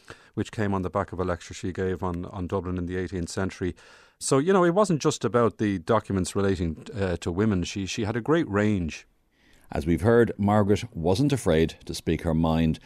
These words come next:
Speaker 2: and challenge institutions. She jousted with authority. She jousted with U C D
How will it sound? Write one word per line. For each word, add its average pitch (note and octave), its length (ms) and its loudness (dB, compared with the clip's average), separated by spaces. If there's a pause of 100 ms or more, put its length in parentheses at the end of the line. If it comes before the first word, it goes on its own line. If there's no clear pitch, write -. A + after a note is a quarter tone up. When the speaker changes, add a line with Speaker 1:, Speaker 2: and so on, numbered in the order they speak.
(140)
Speaker 2:
and D#2 140 -4
challenge D#2+ 560 0
institutions. - 800 -2 (200)
She E2 180 -6
jousted F2 560 2
with C#2+ 180 -4
authority. A#2 640 2
She - 160 -10
jousted C#2 440 -6
with D2 160 -10
U C#2+ 100 -4
C D2+ 240 -6
D D#3+ 320 2